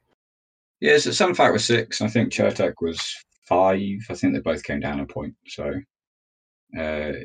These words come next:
yeah, get, getting them, getting both of them having a reduction and stuff, and they can both still take Ensnare. It's, it's quite nice to, to,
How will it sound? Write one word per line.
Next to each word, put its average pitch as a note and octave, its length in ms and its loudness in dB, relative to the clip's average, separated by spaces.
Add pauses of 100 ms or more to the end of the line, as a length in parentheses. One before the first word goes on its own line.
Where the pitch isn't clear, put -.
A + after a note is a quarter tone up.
yeah, D2+ 220 -2
get, E2+ 240 -2
getting F2 220 0
them, D2+ 220 -4 (280)
getting D2+ 440 0
both E2+ 200 0
of - 60 -12
them D2 100 -8
having D2+ 200 -8
a D2 40 -6
reduction - 480 -6
and C#2 80 -4
stuff, - 260 -8
and D2 80 -6
they D2+ 60 -8
can - 120 -8
both D2 220 -4
still - 280 -8
take D2 220 -8
Ensnare. D2 420 -6
It's, - 240 -16
it's - 120 -14
quite F2+ 220 0
nice C#2 240 -6
to, D2 180 -6
to, C2+ 300 -6